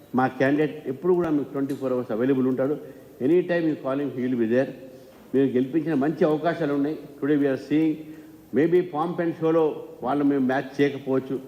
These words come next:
but, uh, the, the way they are using and misusing the official machinery, they are misusing their, the, but you all must know that today it,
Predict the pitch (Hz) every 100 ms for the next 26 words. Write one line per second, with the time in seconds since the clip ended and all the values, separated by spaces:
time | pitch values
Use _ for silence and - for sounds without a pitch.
0 | - - - - 120 131 127 104 - -
1 | - 110 120 - 113 117 131 143 131 131
2 | 120 117 131 135 123 110 - - - -
3 | 110 127 139 143 143 139 131 127 107 117
4 | 120 135 143 123 127 135 123 127 123 -
5 | - - - 123 127 135 143 143 143 135
6 | 131 120 120 117 - - - - 180 185
7 | - - - 139 147 165 180 175 - 185
8 | 160 160 143 143 - - - - - -
9 | - 151 170 175 160 - - - -